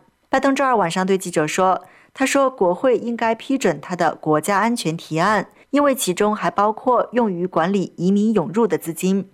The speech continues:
白宫发言人安德鲁·贝茨表示，共和党人威胁要关闭政府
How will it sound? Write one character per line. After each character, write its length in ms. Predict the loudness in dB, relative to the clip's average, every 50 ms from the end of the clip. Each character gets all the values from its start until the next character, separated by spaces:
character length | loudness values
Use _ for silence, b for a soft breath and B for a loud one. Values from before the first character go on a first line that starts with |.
| _ _ _ _ _
白 120 | -2 0
宫 180 | 2 0 0 2
发 100 | 2 0
言 180 | 2 2 2
人 120 | 2 2 2
安 160 | 2 0 0
德 100 | 0 0
鲁· 120 | 2 2 0
贝 160 | 2 0 -2
茨 140 | 0 -2 -2
表 220 | 0 0 0 0 0
示， 360 | 0 2 2 2 2 0 B B B B B
共 160 | B 0 0
和 140 | 2 2 0
党 200 | 2 2 0 0
人 220 | 2 2 0 2 2
威 160 | 2 0 0
胁 420 | -2 -2 0 2 2 2 0 -2 -2
要 180 | 0 0 0 0
关 260 | 0 0 0 0 -2
闭 200 | -2 -4 -4 -2
政 260 | 0 0 0 0 -2
府 380 | -2 0 0 2 2 0 -2